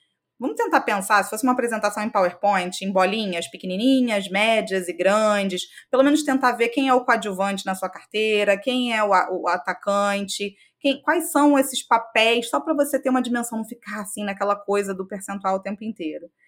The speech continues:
E dentro de cada pilar,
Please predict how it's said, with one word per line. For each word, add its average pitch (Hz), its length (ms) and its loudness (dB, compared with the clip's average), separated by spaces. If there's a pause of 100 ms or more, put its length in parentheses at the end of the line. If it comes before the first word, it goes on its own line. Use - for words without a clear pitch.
(440)
E 370 400 0
dentro 294 540 4
de 277 120 0
cada 196 360 2
pilar, 277 720 4